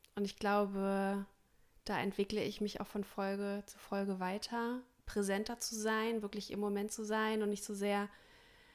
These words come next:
ähm, nachzudenken und mir auch den Raum zu lassen und auch zu wissen, ich habe Raum und Zeit, mich auszudrücken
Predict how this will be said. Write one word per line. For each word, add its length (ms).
ähm, 720
nachzudenken 960
und 180
mir 260
auch 120
den 220
Raum 380
zu 140
lassen 680
und 640
auch 140
zu 180
wissen, 300
ich 160
habe 260
Raum 400
und 240
Zeit, 640
mich 300
auszudrücken 1000